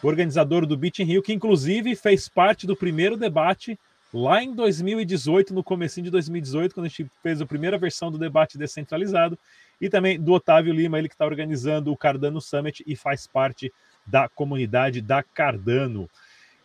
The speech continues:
E no nosso, na nossa linha aqui de, de cinco pontos de pensamento, na nossa linha de raciocínio, eventos cripto, negócios blockchain e o bear market que não acaba. Qual a dificuldade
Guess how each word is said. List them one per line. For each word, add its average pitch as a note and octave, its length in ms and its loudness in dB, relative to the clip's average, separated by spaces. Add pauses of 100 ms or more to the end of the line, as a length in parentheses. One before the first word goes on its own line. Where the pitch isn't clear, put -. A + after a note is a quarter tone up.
E F3+ 40 -6
no G3+ 120 2
nosso, F3 420 6
na E3 140 0
nossa F#3 260 2
linha F#3 240 0
aqui F#3 300 -2
de, C#3 200 -6
de C#3 120 -8
cinco F3+ 440 -6
pontos F3 400 0
de C3+ 80 -6
pensamento, F3 680 -4
na D#3+ 80 -2
nossa D#3 200 -6
linha E3 140 -4
de D3+ 80 -10
raciocínio, F3 560 -6 (500)
eventos G#3 540 0
cripto, G#3+ 580 -4
negócios F3+ 680 2
blockchain F3+ 600 0
e F#3+ 120 -2
o - 20 -4
bear F#3 260 4
market G3 540 -2
que - 140 -6
não F3 180 -4
acaba. C#3+ 460 0
Qual C#3 180 0
a D#3 60 0
dificuldade E3 680 0